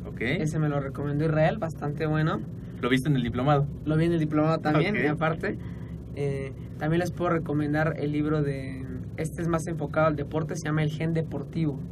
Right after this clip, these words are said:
Speaker 1: Ok.
Speaker 2: Me lo recomendó un, un compañero profesor del club, bastante bueno. Eh, la pregunta, el principal tema de este libro es,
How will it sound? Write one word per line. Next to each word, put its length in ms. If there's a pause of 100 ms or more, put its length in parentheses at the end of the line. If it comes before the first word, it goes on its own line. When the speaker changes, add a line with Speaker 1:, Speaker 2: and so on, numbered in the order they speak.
(160)
Speaker 1:
Ok. 200 (680)
Speaker 2:
Me 140
lo 100
recomendó 680
un, 520 (260)
un 100
compañero 500
profesor 420
del 140
club, 200 (640)
bastante 460
bueno. 280
Eh, 160
la 120
pregunta, 400
el 240
principal 500
tema 260
de 80
este 200
libro 220
es, 240